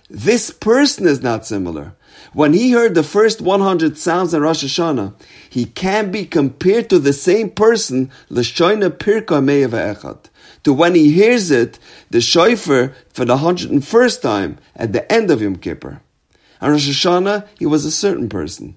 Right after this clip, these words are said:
At the end of Yom Kippur, Ein Adoima. He's now a totally different person.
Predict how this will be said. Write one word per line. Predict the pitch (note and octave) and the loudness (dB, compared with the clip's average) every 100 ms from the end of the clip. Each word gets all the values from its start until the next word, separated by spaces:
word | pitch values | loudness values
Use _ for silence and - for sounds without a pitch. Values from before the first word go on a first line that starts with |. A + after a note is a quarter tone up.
| _ | _
At | - G#2 | -12 -8
the | - | -4
end | D#3+ E3 | -2 -2
of | C#3+ | -2
Yom | C3 A#2+ | -2 -2
Kippur, | D3 C#3 F#3 | -4 -2 -6
Ein | - A#2 A2 | -6 -6 -4
Adoima. | F2+ E2+ C2+ G#1 - _ - | -6 -10 -12 -14 -18 _ -16
He's | - A2+ | -8 -4
now | A#2 D3+ F#3 D#3 | 2 2 2 0
a | |
totally | C#3+ G3+ A#3 A3+ G3+ | -2 2 4 4 0
different | E3 A3 A3 F#3 | 2 2 2 -4
person. | G3+ G#3 G3+ A2+ G#2 | 0 2 2 -2 -8